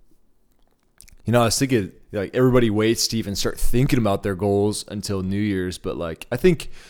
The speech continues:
you should put a little bit more planning into them. And, uh, like, I like that we started talking about 'em today, and that's why when you brought 'em up, I was like, "Well, let's just talk about 'em," 'cause, um, I think it's a good idea to start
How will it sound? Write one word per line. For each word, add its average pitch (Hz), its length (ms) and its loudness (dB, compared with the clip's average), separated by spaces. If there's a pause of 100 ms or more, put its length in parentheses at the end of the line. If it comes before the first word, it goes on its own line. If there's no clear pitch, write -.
(160)
you 123 80 2
should - 240 -2
put - 260 8
a - 60 -6
little 104 280 0
bit 98 160 -2
more 92 220 -4
planning 90 580 -2
into 92 400 -8
them. 117 220 -4
And, 95 140 -2
uh, 87 180 -4
like, 110 180 -4
I 107 60 0
like 120 220 2
that 110 120 0
we 98 80 -4
started 95 360 -6
talking 101 300 -4
about 98 200 -4
'em 95 80 -6
today, 82 460 -6
and 98 140 -6
that's 92 180 -4
why 95 100 6
when 90 160 -2
you 90 80 -4
brought 82 200 2
'em 78 80 -6
up, 87 120 2
I - 40 8
was - 100 0
like, 85 120 -12
"Well, 90 220 -2
let's 85 200 -6
just - 260 -8
talk 90 280 -4
about 71 200 -10
'em," 82 100 -12
'cause, 95 380 -2 (580)
um, 90 400 -4
I 92 60 -8
think 113 240 0
it's 101 160 -6
a 98 60 -10
good 101 140 -6
idea 95 380 -4
to 95 160 -10
start 90 460 -8